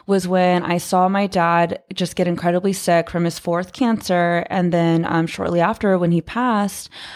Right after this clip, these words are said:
I really took a step back and weaned myself off of being a workaholic,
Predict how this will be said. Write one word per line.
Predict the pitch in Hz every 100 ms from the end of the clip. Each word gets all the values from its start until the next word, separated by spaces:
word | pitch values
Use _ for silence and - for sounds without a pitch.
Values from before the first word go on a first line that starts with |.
| - - -
I | 190 202 202 202 -
really | 185 190 196 214
took | 220 214
a | 208
step | - 202 -
back | 165 165 185 220 -
and | 190 175 180 - _ - - -
weaned | 190 190 208 240
myself | 254 - 175 175 -
off | 165 165
of | 180 175
being | 175 170
a |
workaholic, | 165 165 - 165 160 160 254 339 -